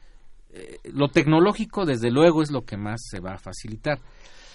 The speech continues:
¿Dónde creo que empieza el problema? Cuando uno empieza a ver también al trabajador como individuo.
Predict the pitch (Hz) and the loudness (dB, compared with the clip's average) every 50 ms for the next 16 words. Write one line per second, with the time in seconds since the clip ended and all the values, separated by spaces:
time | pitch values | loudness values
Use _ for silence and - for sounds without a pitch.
0 | - - - _ - - 165 214 247 269 269 262 226 - - - 175 196 196 - | -20 -20 -20 _ -10 -2 2 4 6 6 6 6 4 4 2 2 2 2 2 2
1 | 190 170 170 156 - 147 143 - - 131 127 131 135 135 123 95 95 - - - | -2 -2 -2 0 -2 -2 -2 -2 -4 -2 -2 0 0 -2 -2 -4 -6 -10 -18 -20
2 | - - - - - _ - - - - - - - - - - 131 131 131 139 | -20 -20 -20 -20 -20 _ -20 -20 -20 -20 -20 -20 -20 -16 -4 2 4 4 6 6
3 | 151 165 185 196 196 180 - 165 156 - 170 160 151 151 143 - 151 135 135 135 | 6 4 4 2 2 2 2 2 2 2 2 2 2 0 0 -2 -2 -2 0 0
4 | 135 139 135 - - 113 107 104 98 - - 107 107 113 117 120 - 127 120 110 | 0 -2 -2 -2 -2 0 0 0 0 -2 -2 -4 -4 -4 -6 -8 -8 -8 -6 -6
5 | 98 92 87 80 80 80 80 80 76 - - | -6 -6 -8 -10 -12 -14 -14 -14 -14 -14 -16